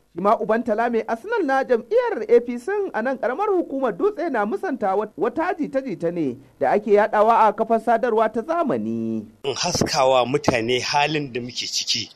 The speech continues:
Speaker 2: musamman wasu mutane wanda suke kiran kansu su 'yan Dutse ne. Suna raɗe-raɗi, 'yan Dutse ba za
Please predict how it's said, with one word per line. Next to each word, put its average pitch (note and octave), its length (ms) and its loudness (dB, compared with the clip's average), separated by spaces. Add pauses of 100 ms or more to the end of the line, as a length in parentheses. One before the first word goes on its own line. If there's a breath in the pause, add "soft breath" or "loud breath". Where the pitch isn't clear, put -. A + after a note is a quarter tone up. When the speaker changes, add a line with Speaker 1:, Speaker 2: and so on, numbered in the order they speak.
(140)
Speaker 2:
musamman F#3 640 2
wasu D#3+ 200 0
mutane C#3+ 640 0 (180)
wanda G3 320 2
suke D#3+ 280 -4
kiran D#3 260 -2
kansu C3+ 300 -2
su E3+ 380 0
'yan E3+ 220 2
Dutse E3 320 2
ne. A2+ 240 -2 (220)
Suna G3 340 4
raɗe-raɗi, E3+ 840 0
'yan F3+ 180 0
Dutse G#3 220 -2
ba D3+ 100 -2
za D3 100 2